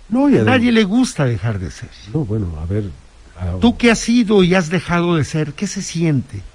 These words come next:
Speaker 1: Pues mira, la última vez yo limpiaba los baños en algún periódico por ahí, creo que se llamaba El Hipócrita Lector, yo era el,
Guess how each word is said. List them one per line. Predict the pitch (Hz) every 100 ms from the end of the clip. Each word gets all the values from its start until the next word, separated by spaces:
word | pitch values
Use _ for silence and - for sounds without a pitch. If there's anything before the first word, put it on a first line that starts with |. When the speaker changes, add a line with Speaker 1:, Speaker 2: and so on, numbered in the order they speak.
| -
Speaker 1:
Pues | 120
mira, | 160 147 117
la | 113 110 104 101
última | 107 139 135 113
vez | 117 131
yo | 104 113 127
limpiaba | 120 101 90 120 120 113
los | 101 95 87
baños | 110 127 113 110 120 -
en | 78 76 - 80 78 82
algún | 90 107
periódico | - 104 113 113 104
por | 92 101
ahí, | 104 117 113 135 - - - - - - - -
creo | - 110
que |
se | -
llamaba | 104 113
El | 107
Hipócrita | 104 117 101 107 107
Lector, | 107 - 143 127
yo | 113
era | 117
el, | 110 98